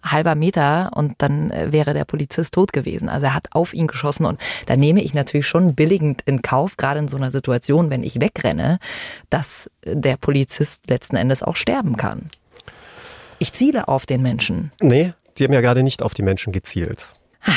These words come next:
Speaker 1: ich weiß nicht, so ganz überzeugt hast du mich noch nicht, Alex, aber vielleicht ja euch. Schickt uns dazu gerne eine Nachricht über den Bayern drei Instagram-Kanal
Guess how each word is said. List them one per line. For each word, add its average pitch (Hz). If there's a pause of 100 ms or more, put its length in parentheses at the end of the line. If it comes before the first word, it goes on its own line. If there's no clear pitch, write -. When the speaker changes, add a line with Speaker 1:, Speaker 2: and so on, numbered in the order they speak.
(180)
Speaker 1:
ich -
weiß 170
nicht, 139
so 143
ganz 196
überzeugt 175
hast 165
du 165
mich 156
noch 151
nicht, 180
Alex, 135
aber 139
vielleicht 156
ja 156
euch. 180
Schickt -
uns 151
dazu 156
gerne 185
eine 190
Nachricht 180
über 151
den 147
Bayern 147
drei 147 (320)
Instagram-Kanal 139